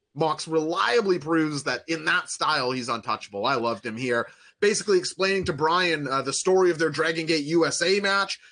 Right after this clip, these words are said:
He wanted to fight the best wrestler in the world, all, but he's never gotten that win back. And so before they can team up, he wants to share blood with them, uh, implying that he wants a match with him, presumably at Revolution. What does this do for you, Zoobs? A lot of Zoobs bait here to be found.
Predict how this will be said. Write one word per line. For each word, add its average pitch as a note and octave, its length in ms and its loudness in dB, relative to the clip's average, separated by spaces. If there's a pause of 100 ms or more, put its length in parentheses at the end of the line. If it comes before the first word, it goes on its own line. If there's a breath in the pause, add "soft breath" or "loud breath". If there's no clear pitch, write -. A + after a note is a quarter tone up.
He D#3+ 80 -4
wanted E3 220 0
to F3 60 -4
fight F#3 300 -2
the E3 60 -6
best F3 300 -2
wrestler F3 280 -2
in D#3+ 60 -2
the D3+ 80 0
world, F3 260 4
all, F#3+ 200 2
but E3 120 -4
he's E3+ 140 -2
never C4+ 300 0
gotten G#3 380 0
that F3 260 0
win E3 240 -2
back. B2 260 0
And A2+ 100 -16
so B2 140 -6
before G3 400 0
they A3+ 160 0
can D#3+ 220 -8
team F#3 320 -4
up, A3 240 0 (580)
he F3+ 80 -2
wants E3 200 -2
to C#3 100 -6
share D#3+ 320 0
blood C3+ 400 0
with B2 160 -2
them, F2+ 240 -6 (520)
uh, A#2 160 -2
implying B2+ 440 -2
that A2 100 -4
he C3 100 -4
wants A#2+ 220 -4
a A#2 60 -6
match A2 320 -2
with A2 100 -6
him, G2+ 140 -6
presumably G2+ 500 -6
at - 100 -6
Revolution. F#2+ 580 -4
What D#3+ 120 4
does F#3+ 120 4
this - 180 2
do C#3+ 160 4
for B2 140 2
you, A2+ 100 4
Zoobs? A2+ 340 2
A B2+ 60 2
lot E3 180 4
of D3+ 60 2
Zoobs C3+ 340 2
bait A#2+ 160 0
here A2+ 160 2
to G#2 80 -2
be G2+ 80 -2
found. F2+ 320 -8